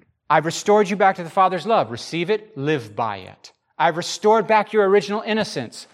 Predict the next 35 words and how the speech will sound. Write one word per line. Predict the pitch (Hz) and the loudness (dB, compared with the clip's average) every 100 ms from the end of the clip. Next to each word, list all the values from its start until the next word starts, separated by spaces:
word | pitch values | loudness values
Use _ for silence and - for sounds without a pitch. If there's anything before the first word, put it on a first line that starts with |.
| _ | _
Stay | - - 185 175 | -18 -6 -2 0
in | 160 123 | -2 -6
it. | 113 - _ _ _ _ _ _ _ _ _ _ - | -10 -18 _ _ _ _ _ _ _ _ _ _ -2
I've | 165 135 | -2 0
shown | - 208 220 | 0 2 2
you | 208 | 2
the | 185 | 0
Father. | 180 208 196 156 110 110 | 0 2 2 0 -4 -10
Trust | - 175 160 - - | -10 -6 -6 -8 -16
him. | - 131 98 87 _ _ _ _ _ _ _ _ _ _ _ _ _ _ _ - | -14 -14 -14 -18 _ _ _ _ _ _ _ _ _ _ _ _ _ _ _ -2
I | 156 | -2
brought | 127 190 262 | 2 2 4
you | 240 254 | 0 -2
the | 220 | -2
kingdom. | 269 311 196 107 95 _ _ _ _ _ _ _ _ _ _ - | 0 0 0 -4 -10 _ _ _ _ _ _ _ _ _ _ -2
Let | 143 151 | 0 2
it | |
really | 143 151 147 | 2 0 -2
sink | - 151 156 | -6 -10 -10
in." | 123 | -8
So | - 202 | 0 2
he's, | 240 262 | 4 4
like, | 196 143 - | 2 0 -4
annoyed | 151 165 240 285 160 165 | -2 2 4 4 2 -2
when | 175 170 165 | -2 -2 -2
he | 156 170 170 | -2 -4 -2
multiplies | 165 170 - 175 156 | -2 -2 0 0 0
the | 160 | -2
loaves | 156 160 151 | 2 2 2
and | 151 | -6
fishes, | 160 156 165 147 | -4 -4 -6 -6
and | 147 | -6
then | 147 | -6
the | 139 | -6
disciples | 139 170 190 151 135 | -4 -4 -4 -4 -6